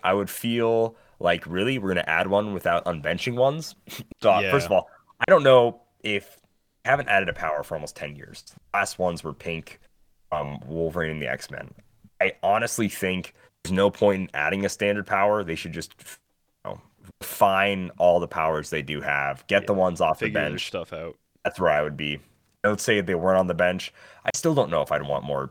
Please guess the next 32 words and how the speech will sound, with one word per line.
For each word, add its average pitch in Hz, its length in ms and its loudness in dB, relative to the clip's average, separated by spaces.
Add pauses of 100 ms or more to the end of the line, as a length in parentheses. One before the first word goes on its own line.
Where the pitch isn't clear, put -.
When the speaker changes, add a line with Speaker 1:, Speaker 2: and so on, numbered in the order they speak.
(120)
Speaker 1:
standard 69 400 -8
powers, 69 540 -6
honestly. 80 500 -4 (300)
Um, 95 260 6
more 131 280 6
W 131 280 4
W 120 180 2
E 107 100 0
powers? 170 580 0
Sure. 101 360 -4 (200)
And 82 100 -2
we've 110 260 -4
done 95 160 4
podcasts 78 560 -2
about 73 280 -2
what 78 320 -4
W 71 200 -4
W 71 200 -8
E - 20 -16
powers 71 420 -6
we 76 80 -10
would 73 100 -8
like 73 180 -6
to - 80 -12
see 73 220 -6
before 73 480 -6 (100)
that 76 120 0
we 73 60 -6
think 71 200 -10
would 73 80 -10
be 76 100 -6
fun. 73 320 -4